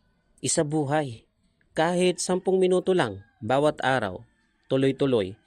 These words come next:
hanggang sa maging habit mo na. Lalo mong mas makikilala ang Diyos at mas hihina ang tukso sa'yo. Pangalawa,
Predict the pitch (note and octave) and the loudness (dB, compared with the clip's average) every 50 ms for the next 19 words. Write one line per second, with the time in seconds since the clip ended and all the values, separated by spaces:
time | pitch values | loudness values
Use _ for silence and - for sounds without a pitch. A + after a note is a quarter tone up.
0 | _ _ _ - A2+ A#2 A2+ B2+ C3+ C3 - D3 C3+ B2+ B2 C3+ C3 B2+ A#2 A#2+ | _ _ _ -6 -4 -2 0 0 0 0 0 -2 -2 0 0 0 0 0 0 0
1 | A#2+ B2 B2 C3 - - C3 C3+ C3+ A#2+ A2 G2+ - _ _ _ _ - - - | 0 0 0 -2 -2 -2 -2 -2 -2 -4 -6 -10 -14 _ _ _ _ -20 -20 -20
2 | - _ _ - C#3 B2+ C#3 D#3+ E3 E3+ E3 E3+ E3 D#3 D3 C#3 C#3+ - - D3 | -20 _ _ -6 -2 0 2 2 2 2 2 2 0 0 0 0 -2 -2 -2 -2
3 | C#3 - D3 C#3 - D3 C3+ C3+ B2+ B2+ B2+ B2 A#2+ A#2+ G#2 G#2+ A2+ A2 - - | -2 -2 -4 -4 -4 -2 -2 -2 0 0 -2 -2 -4 -4 -4 -4 -4 -4 -4 -6
4 | - - - - _ _ _ _ _ _ - C#3 C#3 C#3+ - F3 F3+ F3 D#3+ - | -8 -8 -10 -12 _ _ _ _ _ _ -6 -6 -4 -2 0 0 0 0 0 -2
5 | - - - - _ _ - C3+ C3+ C#3 C3 B2+ C#3 C#3+ C#3+ C3 A#2+ G#2+ G2+ - | -4 -8 -10 -18 _ _ -2 0 0 0 0 0 2 2 2 2 0 -2 -2 -4
6 | - A#2 A2+ A#2 A2 - B2 - - - - A2+ G#2+ - - - - - - G2 | -6 -6 -6 -6 -4 -6 -8 -6 -6 -6 -4 -4 -4 -6 -6 -8 -8 -6 -4 -4
7 | F#2 F#2+ F#2 F2+ E2+ E2+ - _ _ _ _ _ _ _ _ _ _ _ _ _ | -4 -4 -4 -6 -8 -14 -20 _ _ _ _ _ _ _ _ _ _ _ _ _
8 | _ _ _ _ _ _ _ _ _ _ _ _ _ _ _ _ _ _ _ _ | _ _ _ _ _ _ _ _ _ _ _ _ _ _ _ _ _ _ _ _
9 | _ - B2 A#2 A#2+ A#2+ A2+ A2+ C3 D#3 B2 F#2+ - | _ -6 -4 -2 0 0 0 0 0 -2 -2 -4 -10